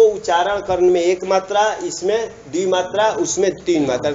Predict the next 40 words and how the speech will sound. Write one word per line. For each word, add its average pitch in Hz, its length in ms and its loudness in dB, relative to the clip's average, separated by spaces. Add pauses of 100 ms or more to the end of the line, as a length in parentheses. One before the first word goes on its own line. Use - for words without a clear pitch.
तक - 320 -8
इनकी 202 440 -2
तो 214 260 4
होगी 196 360 2
ही। 233 140 -2
साथ 202 320 0
में 196 100 -2
आइए 185 280 2
इसमें 135 280 -4
अ, - 680 2 (580)
अ 165 180 4
बोलते 170 520 0
हैं 170 200 2
तो 175 60 -2 (280)
अ 131 300 4 (800)
एक 165 200 -2
मात्रिक 156 460 0 (260)
एक 180 140 2
सेकंड 165 360 -4
वाला 151 260 2
भी 156 120 0
बोल 139 180 0
सकते 107 380 -6
हैं। 98 140 -10 (300)
आ 143 300 6 (300)
थोड़ा 160 160 6
सा 160 180 2
ज़्यादा 151 320 4
करते 165 360 2
हैं 180 140 4
तो 170 80 -2
दीर्घ 143 300 0 (1080)
ना 131 220 2 (460)
दो 175 140 6
सेकंड 170 380 2
वाला 165 240 6
का 170 180 2
भी 180 140 4
होता 127 320 2
है, 95 200 -8